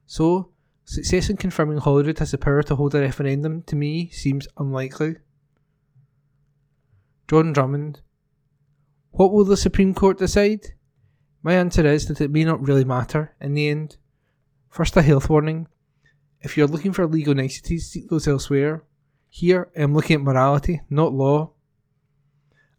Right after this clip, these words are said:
And for many, this is about morality and ethics. So it's important to recognise that the law derives from morality and not the other way round. It is also about how one sees oneself.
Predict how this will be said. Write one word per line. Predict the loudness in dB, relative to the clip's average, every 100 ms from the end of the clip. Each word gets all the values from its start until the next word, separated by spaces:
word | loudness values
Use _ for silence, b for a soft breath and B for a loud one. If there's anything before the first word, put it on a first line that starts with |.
| -4
And | -2 -2 -4 -10 _
for | 0
many, | 2 2 0 -4
this | -6 -4
is | 0
about | 2 2
morality | 2 0 2 0 0
and | 0
ethics. | -2 -2 -4 -6 -20 _ _ _ _ _
So | -4 -2 -2 -6 _ _ _ -6
it's | -2
important | 0 0 -2 -4
to | 0
recognise | 0 0 -2 -2 -4
that | -4
the | 2
law | 4 4
derives | 4 4 2 0
from | -4
morality | -2 2 2 0 -2 -4 -4
and | -8
not | -6 -4
the |
other | -2 2
way | 2
round. | 2 0 -4 -12 _ _ _ _ _ _ -16
It | -6
is | 0
also | 0 2
about | 2 2 0
how | 2
one | 4 2 0
sees | -4 -4
oneself. | -4 -4 -2 -2 -4 -14